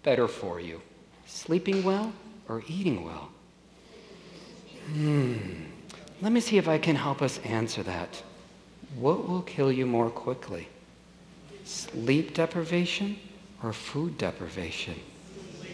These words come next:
Whoa, sleep deprivation? I'm not here to put down nutrition. I'm here to honor that of our good night's rest. When we talk about deprivation, we think of all or none, and then we think, "Uh,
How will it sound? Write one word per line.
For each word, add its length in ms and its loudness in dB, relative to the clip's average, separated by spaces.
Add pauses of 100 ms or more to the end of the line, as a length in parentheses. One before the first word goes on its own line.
(1200)
Whoa, 360 6
sleep 500 4
deprivation? 800 8 (420)
I'm 140 2
not 180 6
here 220 12
to 80 8
put 260 4
down 320 4
nutrition. 600 0 (640)
I'm 100 -4
here 340 8
to 180 2
honor 420 6
that 340 2
of 160 2
our 120 2
good 260 -4
night's 480 -4
rest. 580 -6 (1000)
When 120 8
we 60 10
talk 260 10
about 240 10
deprivation, 960 8
we 60 -2
think 220 6
of 120 8
all 180 12
or 100 8
none, 440 10 (540)
and 140 6
then 200 10
we 100 10
think, 320 8 (420)
"Uh, 120 0